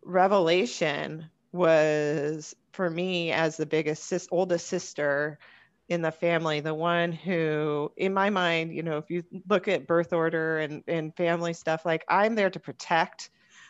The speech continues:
I am there to keep everybody just enthusiastically together. And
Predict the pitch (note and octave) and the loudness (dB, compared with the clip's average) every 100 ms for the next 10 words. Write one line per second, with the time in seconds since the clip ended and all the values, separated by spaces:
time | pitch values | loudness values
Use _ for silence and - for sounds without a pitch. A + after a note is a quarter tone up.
0 | _ - G3 F#3+ F3 F3 E3+ E3+ E3 E3 | _ 0 2 4 4 4 4 4 4 2
1 | E3 - F3 - G#3 G#3 - F3+ F3+ F3 | -2 -8 -14 -12 -10 -4 0 0 2 2
2 | E3 D#3 E3 E3 C#3 D3 - _ _ _ | 0 -4 -6 -4 -4 -4 -12 _ _ _
3 | _ _ F3+ E3+ - A3+ A3+ F#3 D#3+ E3+ | _ _ -8 -6 -4 -4 -2 2 4 2
4 | - F3+ F#3 F3+ D#3+ D#3 E3+ F#3+ D#3+ E3 | -2 -4 0 0 0 -4 -6 -10 -2 0
5 | E3 E3 D#3+ D#3+ E3+ - - - - _ | 2 0 0 -2 -6 -10 -20 -20 -20 _
6 | _ F3+ E3+ E3+ E3+ E3+ E3 E3+ | _ 0 2 2 2 0 -2 -8